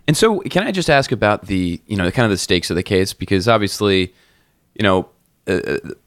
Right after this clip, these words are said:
maybe the Supreme Court says that, yes, uh, this is a problem for the C F P B, and they m-, make it so that the president can fire the head of it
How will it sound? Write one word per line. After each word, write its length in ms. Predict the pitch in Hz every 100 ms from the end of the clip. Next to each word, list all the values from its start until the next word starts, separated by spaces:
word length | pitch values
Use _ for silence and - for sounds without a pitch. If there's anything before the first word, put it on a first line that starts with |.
| _
maybe 360 | 92 113 113 107
the 120 | 98
Supreme 380 | - - 107 95
Court 480 | 101 95 92 -
says 380 | - 92 85 82
that, 180 | - -
yes, 400 | 92 85 - -
uh, 280 | - 80 78
this 220 | 92 95
is 100 | 95
a 60 | 92
problem 560 | - 95 87 90 85
for 220 | 82 90 82
the 100 | 82
C 180 | -
F 100 | 82
P 120 | - 85
B, 380 | 87 82 80
and 120 | 78 80
they 240 | 78 78 _ _ -
m-, 280 | 95 90 -
make 240 | 98 90
it 80 | 90
so 100 | 92
that 120 | 87
the 80 | -
president 400 | - 85 82 76
can 140 | 82
fire 340 | 78 80 78 78
the 320 | 78 71 71
head 260 | - 104 101
of 100 | 87
it 160 | 78